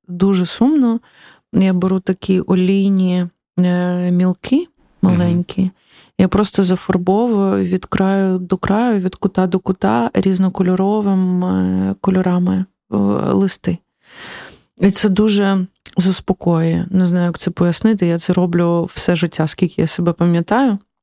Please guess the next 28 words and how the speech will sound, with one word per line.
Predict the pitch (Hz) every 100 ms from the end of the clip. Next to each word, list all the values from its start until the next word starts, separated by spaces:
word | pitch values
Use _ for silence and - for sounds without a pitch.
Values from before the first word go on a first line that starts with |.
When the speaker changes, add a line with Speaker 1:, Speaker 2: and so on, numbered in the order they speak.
| _ _ _ _ _ -
Speaker 1:
У |
мене | 180 185
Speaker 2:
Ну, |
Speaker 1:
так | 180 185 -
Speaker 2:
це | -
така | 123 113 110 117
арт-терапія. | 165 - - 127 120 - 139 147 131
Speaker 1:
Ну, | 233 277 226 98 196
є, | 220 247
мама | 254 240 262 311 269
мене | 233 220 208
так | 202 -
якось | 202 190 202 -
привчила, | 202 202 - - 320 311 233 208 196
що | 180 -
коли | - 208 202
сумно, | - 277 285 247 208
то | 202 185
в | 175
тебе | - 202
завжди | 208 196 190 190
є | 208
колір, | - 226 220 196 180
з |
Speaker 2:
Мгм. | 180 113
Speaker 1:
яким | 196 190
ти | 185
можеш, | 185 190 185 180 -